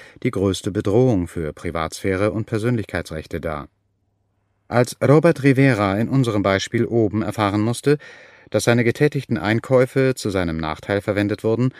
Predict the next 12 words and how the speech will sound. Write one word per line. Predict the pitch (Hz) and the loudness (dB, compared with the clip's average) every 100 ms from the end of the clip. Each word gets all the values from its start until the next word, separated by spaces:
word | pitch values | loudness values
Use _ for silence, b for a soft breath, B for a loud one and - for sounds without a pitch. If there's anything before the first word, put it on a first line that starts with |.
| B B B | B B B
war | 104 101 | 0 2
dies | 98 - | 0 -4
eins | 98 104 120 | 0 0 0
von | - 120 | -4 -6
vielen | - 120 123 | -4 -2 0
Beispielen | 98 82 - 104 113 120 | -2 -4 -6 -6 -4 -4
für | - 110 | -4 -2
die | 104 101 | -2 -2
multiple | 98 101 - 156 - 127 | -2 -2 -2 -6 -2 -4
Anwendung | 98 98 101 101 104 104 | 0 0 0 0 -2 -2
elektronischer | 104 104 - 90 87 - 95 | -2 -4 -4 -4 -4 -4 -4
Daten. | 95 110 - 90 69 | 0 -2 -2 -8 -8